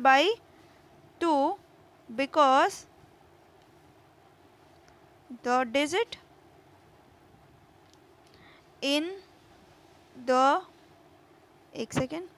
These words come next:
वंस प्लेस होगा ना, digit in the ones place is two and two यहाँ और यहाँ पे सिक्स, टू and सिक्स respectively।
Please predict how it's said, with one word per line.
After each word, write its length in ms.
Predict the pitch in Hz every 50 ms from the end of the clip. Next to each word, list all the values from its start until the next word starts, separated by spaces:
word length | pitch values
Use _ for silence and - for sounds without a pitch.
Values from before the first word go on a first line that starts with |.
| -
वंस 320 | 247 247 247 247 262 - -
प्लेस 300 | - 254 254 285 - -
होगा 240 | 262 247 247 254 269
ना, 160 | 349 415 330 - - - - - - - - - - - - - - - - - - - - - -
digit 420 | 226 254 254 254 302 320 311 - -
in 160 | - 269 269 269
the 120 | 269 262 254 240
ones 420 | 247 262 285 320 403 381 - - 359 403 453 - - - - - - - - _ - - - - _ _ - - - - - - - - _ - - - - - _ - - _ - - _ - - - - - - -
place 520 | 277 269 254 247 247 262 302 349 - - - _ -
is 340 | 262 262 294 359 - - - - - - - - - - - - -
two 340 | 294 302 311 339 359 359 - - - -
and 360 | 247 247 240 247 269 294 339 415 453 - - _ _ _ _ _ _ _ _ _ _ _ _ _ _ _ -
two 180 | 277 277 285 302
यहाँ 340 | 285 277 262 254 277 339 494 539 - _ _ - 262
और 100 | 247 247
यहाँ 260 | 240 247 240 262 294
पे 120 | - 370 -
सिक्स, 380 | - 254 220 - - - - -
टू 200 | - 285 320 349 - -
and 220 | 254 262 285 349
सिक्स 400 | - - - 370 415 - - - - - - - - - - - _ _ -
respectively। 920 | 233 247 247 - - - 262 262 _ - - 254 240 254 294 302 262